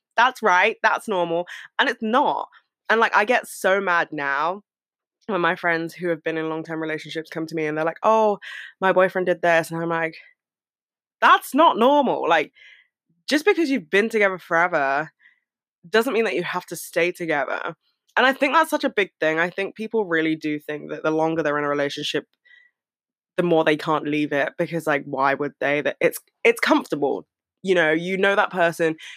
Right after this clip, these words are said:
You don't have to get, get to know someone new. And as someone who's been in the fucking talking stage so many times, getting to know someone is so, so boring. Like, I'm sorry, it's,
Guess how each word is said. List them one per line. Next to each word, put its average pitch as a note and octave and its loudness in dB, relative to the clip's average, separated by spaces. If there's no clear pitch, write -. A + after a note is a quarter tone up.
You F#3 -2
don't F#3+ 2
have G3 -4
to F3+ -4
get, F3 0
get F#3+ 2
to F3+ -2
know F3 4
someone E3 -2
new. D3+ -4
And G#3 2
as G#3+ 0
someone B3 2
who's G#3 0
been F#3 0
in E3+ -2
the E3 -4
fucking G3 0
talking F#3 -4
stage D#3 -6
so D#3+ -2
many D#3+ -2
times, D3+ -4
getting A3 2
to F#3 -6
know F3+ 2
someone E3 0
is D#3 -4
so, D#3 2
so F3+ 4
boring. E3 4
Like, F#3+ 0
I'm A3 2
sorry, A3 0
it's, - -4